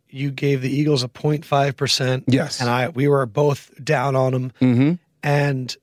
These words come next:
Speaker 1: the Cowboys were three and oh and
Speaker 2: They look
Speaker 1: they were
Speaker 2: good.
Speaker 1: running away.
Speaker 2: We, we weren't
Speaker 1: And the
Speaker 2: being real
Speaker 1: Eagles,
Speaker 2: with their
Speaker 1: Eagles
Speaker 2: competition.
Speaker 1: were one and two.
Speaker 2: Yeah, yeah, yeah.
Speaker 1: It's
Speaker 2: Yeah.
Speaker 1: just, th-, my, my one thing is, is that
Speaker 2: We overreacted to those three wins.
Speaker 1: And, and, but I wanna say this about N F L fans.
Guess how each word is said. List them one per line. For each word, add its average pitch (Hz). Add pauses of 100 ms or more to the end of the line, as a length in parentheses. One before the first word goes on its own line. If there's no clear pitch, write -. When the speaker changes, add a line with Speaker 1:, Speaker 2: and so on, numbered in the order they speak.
Speaker 1:
the 135
Cowboys 151
were 147
three 147
and 139
oh 135
and 131
Speaker 2:
They 143
look 147
Speaker 1:
they 131
were 131
Speaker 2:
good. 113
Speaker 1:
running 135
away. 131
Speaker 2:
We, 208
we 208
weren't 226
Speaker 1:
And -
the 202
Speaker 2:
being 190 (120)
real 190
Speaker 1:
Eagles, 160
Speaker 2:
with 156
their 165
Speaker 1:
Eagles 156 (120)
Speaker 2:
competition. 143
Speaker 1:
were 143
one 139
and 135
two. 139
Speaker 2:
Yeah, 110 (200)
yeah, 98 (180)
yeah. - (520)
Speaker 1:
It's 139
Speaker 2:
Yeah. -
Speaker 1:
just, - (600)
th-, - (180)
my, 196
my 202
one 254
thing 165
is, 151
is 131
that 143
Speaker 2:
We 240
overreacted 214
to 170
those 151
three 147
wins. 90
Speaker 1:
And, 185
and, 190
but 208
I 226
wanna 294
say 196
this 175
about 151
N 151
F 143
L 135
fans. 82